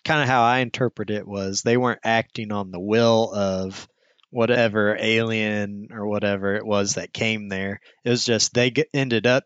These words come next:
getting created because of the refraction chamber, and then they're just trying to figure things out on their own, and that's why they're mimicking everything that their doppelganger is doing, 'cause it's like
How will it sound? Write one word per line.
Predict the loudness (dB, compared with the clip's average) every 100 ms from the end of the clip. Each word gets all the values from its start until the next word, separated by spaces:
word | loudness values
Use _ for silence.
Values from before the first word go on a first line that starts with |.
| _
getting | 0 0 0
created | -6 -6 -2 2 2 2 0 -2 -6
because | -6 -4 -4 -4
of | -6
the | -6
refraction | -6 -2 0 2 0 -4 -4 -6
chamber, | -4 -4 -4 -6 -4 -4 -6 _ _ _ _
and | -10 -4
then | -2 -2
they're | 0 2 2
just | 0 0 0
trying | -2 -2 -4
to | -6 -6
figure | -6 -4 -4
things | -4 -4 -6 -4 -2
out | 0 2
on | 0 -4
their | -8 -8 -2
own, | 0 0 0
and | -4 -2
that's | -2 -2
why | -2 -2
they're | -2 -6 -8 -10 -16 _ _ -10
mimicking | -4 -2 -2 -6 -8 -12 -10 -8
everything | -6 -8 -10 -10 -8 -10 -14 _ _ _ _ -14
that | -6 -4 -4
their | -6 -8
doppelganger | 0 0 0 -4 -4 -6 -6 -8 -10 -10 -10
is | -8 -6
doing, | -4 -4 -6
'cause | -12 -10 -6 -6 -6
it's | -6 -6
like | -6